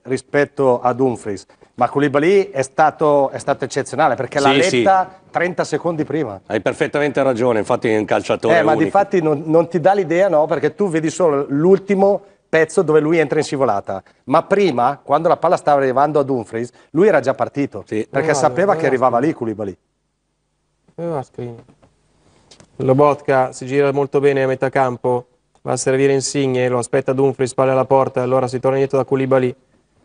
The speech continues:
Speaker 3: Koulibaly per Fabian Ruiz, ancora Koulibaly, non c'è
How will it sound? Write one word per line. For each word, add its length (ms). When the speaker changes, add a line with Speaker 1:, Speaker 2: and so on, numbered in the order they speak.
Speaker 3:
Koulibaly 420
per 180
Fabian 260
Ruiz, 380
ancora 260
Koulibaly, 640
non 200
c'è 540